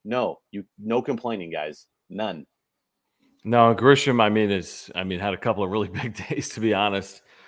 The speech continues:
Speaker 2: uh, including that walk-off home
Speaker 1: He's
Speaker 2: run here
Speaker 1: getting
Speaker 2: today.
Speaker 1: hot, and Profar's hot. It's like, and then you're gonna add Josh Bell, and you're gonna add Juan, add Juan Soto and Brandon Drury to the lineup.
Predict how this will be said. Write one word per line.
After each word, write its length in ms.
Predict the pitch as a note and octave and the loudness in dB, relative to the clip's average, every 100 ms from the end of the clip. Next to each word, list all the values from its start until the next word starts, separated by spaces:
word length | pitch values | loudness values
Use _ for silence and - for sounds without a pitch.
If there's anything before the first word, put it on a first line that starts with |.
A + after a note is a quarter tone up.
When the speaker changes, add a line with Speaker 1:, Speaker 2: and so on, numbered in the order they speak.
| _ _ | _ _
Speaker 2:
uh, 60 | G2 | -8
including 360 | G#2 - C3 | -6 0 0
that 160 | A2+ F2+ | 2 0
walk-off 420 | G#2 G#2 G#2 F#2 | 0 0 -2 -4
home 160 | G#2 F2+ | -4 0
Speaker 1:
He's 40 | |
Speaker 2:
run 100 | F#2+ | 2
here 80 | - | 6
Speaker 1:
getting 180 | F3+ E3+ | 6 6
Speaker 2:
today. 80 | E3 | 4
Speaker 1:
hot, 400 | D#3 D#3 D#3 - _ _ - | 6 6 6 0 _ _ -8
and 240 | G2+ - | -8 -6
Profar's 480 | - E3+ F3 E3 D#3 | 4 4 6 2 2
hot. 440 | D3+ C#3+ C#3 C3+ - _ _ _ _ _ _ C3 | 2 4 4 0 -6 _ _ _ _ _ _ -10
It's 200 | A#2 B2+ | -4 2
like, 420 | A#2 A2 - - _ _ _ _ _ _ _ _ _ | 2 2 -6 -20 _ _ _ _ _ _ _ _ _
and 100 | A#2 | -6
then 80 | B2 | -4
you're 180 | B2+ A#2+ | -2 0
gonna 160 | B2+ | 2
add 200 | B2 B2 | 2 0
Josh 320 | - B2+ B2+ - | 0 2 2 2
Bell, 400 | B2+ B2+ B2 - | 2 4 2 0
and 100 | A#2+ | -6
you're 140 | A#2+ A#2 | -2 -2
gonna 120 | A#2 | -2
add 200 | A2+ A2+ | -4 -4
Juan, 240 | A2+ A2 G2+ - _ | -4 -4 -6 -18 _
add 400 | A2 G#2 G2+ A2 | -8 -6 -4 -2
Juan 220 | G#2+ A2 | -2 -2
Soto 320 | - A2+ A2+ | -2 0 2
and 120 | G#2 F#2+ | 0 -4
Brandon 280 | A2 G#2+ | -4 -4
Drury 260 | G2+ G#2+ G#2+ | -6 -6 -6
to 100 | G#2+ | -4
the 60 | G2+ | -4
lineup. 400 | G2 G#2+ A#2+ | -4 -4 -4